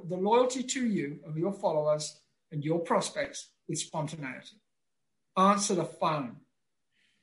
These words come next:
Make sure you interact with them. Communicate with them.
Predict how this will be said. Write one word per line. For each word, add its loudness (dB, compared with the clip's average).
Make 6
sure 8
you 8
interact 0
with -12
them. -20
Communicate 6
with -4
them. -20